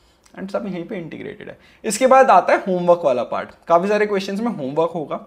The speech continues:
तो होमवर्क के साथ ही तुम्हें फ्लोटिंग विन-, वि-, वीडियो का सॉल्यूशन मिल जाएगा। होमवर्क सॉल्व करो, अगर नहीं होता है तो उसके बाद वीडियो देख सकते हो and वीडियो देख के तुम अपना मस्त, ठीक है।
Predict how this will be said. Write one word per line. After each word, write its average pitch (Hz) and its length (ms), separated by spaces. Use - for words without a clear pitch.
तो 170 60
होमवर्क 175 380
के 202 60
साथ 156 300
ही 196 60
तुम्हें 196 200
फ्लोटिंग 175 340
विन-, 156 280
वि-, 143 300
वीडियो 151 320
का 170 100
सॉल्यूशन 139 360
मिल 135 160
जाएगा। 127 260
होमवर्क 202 240
सॉल्व 226 280
करो, 190 380
अगर 185 140
नहीं 196 220
होता 214 240
है 202 60
तो 220 60
उसके 214 120
बाद 220 140
वीडियो 165 220
देख 160 180
सकते 165 240
हो 202 60
and 185 100
वीडियो 143 240
देख 120 240
के - 80
तुम 135 160
अपना 131 280
मस्त, - 320
ठीक 185 120
है। 156 100